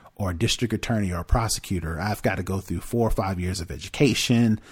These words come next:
I've gotta pass this big old test. I've gotta go through all this internship and all this stuff to become a lawyer to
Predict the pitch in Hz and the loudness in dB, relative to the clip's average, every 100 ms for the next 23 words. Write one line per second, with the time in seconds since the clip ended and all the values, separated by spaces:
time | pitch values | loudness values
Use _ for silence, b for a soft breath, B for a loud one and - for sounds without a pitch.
0 | b - 80 85 80 - 135 117 - 90 | b -6 -4 -4 4 6 8 6 4 -4
1 | 90 95 85 80 - 139 127 - - - | -2 -2 -2 -2 2 4 4 4 2 0
2 | - 87 82 82 117 113 101 90 82 85 | -6 -4 -4 0 2 2 0 0 -2 -4
3 | - - - 143 135 131 123 - 110 92 | -2 -2 2 2 2 2 2 2 0 2
4 | 131 151 143 139 - 113 - 113 110 98 | 4 4 4 2 2 -2 2 2 2 0
5 | b b 104 104 113 107 98 92 - - | b b 0 4 4 4 2 0 -2 0
6 | 98 95 87 | 2 0 -2